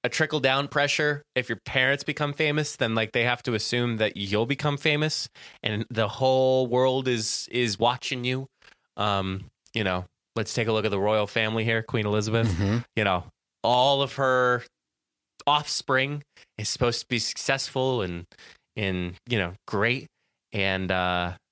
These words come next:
Speaker 1: you know, it's tough. But then, like, kids, you can just, you can just admire how, how successful they are. And, you know, isn't that the point of being a parent?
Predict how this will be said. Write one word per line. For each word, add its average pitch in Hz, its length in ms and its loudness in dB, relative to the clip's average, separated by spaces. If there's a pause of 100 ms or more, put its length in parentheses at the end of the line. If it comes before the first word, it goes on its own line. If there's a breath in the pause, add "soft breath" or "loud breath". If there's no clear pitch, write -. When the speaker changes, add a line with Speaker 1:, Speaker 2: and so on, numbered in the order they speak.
(460)
Speaker 1:
you 120 120 -2
know, 92 180 -2 (760)
it's - 180 -2
tough. 127 400 0 (100)
But 120 140 0
then, 123 220 2
like, 113 180 0 (140)
kids, 165 500 2 (1000)
you 120 120 -4
can 120 160 0
just, 113 420 2 (640)
you 110 200 -4
can 113 140 -2
just 104 180 0
admire 98 500 0
how, 90 320 0
how 98 180 -2
successful - 500 -4
they 98 140 0
are. 113 240 2
And, 107 260 -4 (640 loud breath)
you 170 80 0
know, 180 220 2 (480)
isn't 175 180 -2
that 175 140 0
the 160 60 -2
point 156 260 0
of 143 40 -2
being 156 200 0
a - 40 -4
parent? 156 320 0